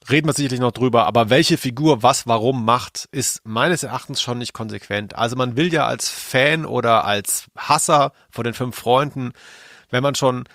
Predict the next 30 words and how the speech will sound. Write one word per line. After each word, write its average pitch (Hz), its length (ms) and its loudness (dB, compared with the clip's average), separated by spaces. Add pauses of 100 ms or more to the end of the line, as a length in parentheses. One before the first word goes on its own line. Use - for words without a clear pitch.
(280)
hier 131 220 -2
sagt, 123 320 2
die 120 40 -6
sind 135 200 -2
jetzt - 260 -4
da 110 140 2
Mitte 110 240 -4
zwanzig 170 420 0
und 123 160 -2
wohnen 135 140 0
zusammen 127 240 0
in 120 60 -4
der 113 160 0
W 110 60 -4
G, 135 260 0
dann 127 300 0
muss 156 280 0
man 139 120 -2
natürlich 131 300 -2
die - 80 -10
gleichen 127 260 0
Figuren 151 360 0
vorfinden. 104 640 -6
Und 131 120 -4
das - 220 -4
wird 139 320 -2
nicht 151 300 0
gemacht 135 320 0
hier. 92 260 -6 (640)
So. 110 240 -2